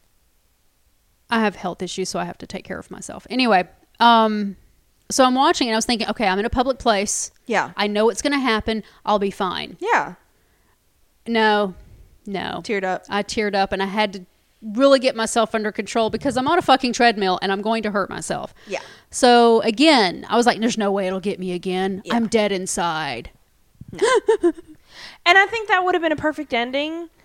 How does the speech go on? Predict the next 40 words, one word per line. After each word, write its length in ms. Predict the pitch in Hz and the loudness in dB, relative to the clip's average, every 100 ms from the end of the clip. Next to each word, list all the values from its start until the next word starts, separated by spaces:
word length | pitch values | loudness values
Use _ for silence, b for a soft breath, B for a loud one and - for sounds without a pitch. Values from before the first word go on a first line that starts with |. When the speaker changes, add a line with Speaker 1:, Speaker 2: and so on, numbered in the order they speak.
| b b b b b | b b b b b
Speaker 2:
but 400 | 208 208 254 247 | -18 0 6 6
we 120 | 220 233 | 6 0
get 160 | 233 | 0
one 180 | 214 214 | 0 0
more 120 | 208 | -2
scene, 400 | 208 214 196 185 | -4 -4 -2 -2
and 180 | - 180 | -4 -4
I 60 | 175 | -4
think 200 | - 190 | -4 -8
it 100 | 190 | -8
kind 320 | - 202 202 | -8 -6 -2
of 500 | 190 180 175 - - - - _ _ _ _ - | 0 -2 -4 -18 -20 -20 -20 _ _ _ _ -2
dampens 840 | 214 190 190 185 175 165 160 - | 0 0 -2 -6 -6 -8 -12 -8
the 120 | 185 | -4
emotional 480 | 180 170 170 - 160 | -2 0 -2 -4 -6
impact. 560 | 147 147 156 101 - - | -6 -4 -2 -2 -2 2
Speaker 1:
It, 240 | 302 247 _ | 4 2 _
I 100 | 277 | -2
mean, 180 | 311 311 | 0 0
because, 380 | 277 262 302 - | -4 -6 -6 -4
uh, 300 | 240 247 226 | -2 0 0
Mac 280 | 240 262 311 | 0 -2 0
finally 240 | 320 311 285 | -2 -2 -4
get, 200 | 247 - | -8 -6
he 220 | 262 247 214 | -6 -6 -6
does 280 | 214 220 233 | -2 -2 -2
the, 120 | 269 | -6
the, 260 | 233 247 269 | -6 -6 -6
the 100 | 269 | -4
shot 640 | 262 - 202 175 180 - - _ _ _ _ | -2 2 2 2 0 -6 -20 _ _ _ _
half-heartedly. 800 | - 208 - 208 185 165 165 175 _ b | -6 -6 -2 -2 -2 -6 -10 -10 _ b
Speaker 2:
Yeah. 260 | 160 143 - - | -6 -6 -10 -4
Speaker 1:
Uh, 40 | |
I 240 | 214 208 196 | 0 2 0
don't 140 | 196 | -2
think 140 | - - | -8 -14
tequila 360 | - - 180 | -16 -14 -14
was 140 | 151 - | -14 -14
his 120 | 185 | -14
thing. 220 | 180 156 | -12 -14